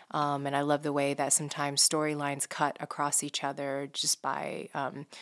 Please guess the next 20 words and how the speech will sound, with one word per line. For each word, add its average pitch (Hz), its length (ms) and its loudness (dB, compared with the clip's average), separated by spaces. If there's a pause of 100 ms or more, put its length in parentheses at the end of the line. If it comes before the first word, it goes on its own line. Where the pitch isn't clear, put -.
(180)
maybe 147 340 0
it, 139 140 -6
there's 147 220 -2
a 139 60 -6
pivotal 147 600 -6
scene 156 560 0
or 139 200 0
an 139 120 -2
emotional 143 540 0
scene 139 360 0
where 143 100 -2
the 147 160 -2
emotions 151 580 0
itself - 720 0 (260)
connects - 380 -6
the 135 100 -6
characters. - 720 -8 (380)
So 160 440 6
we're 185 160 4
really 185 400 0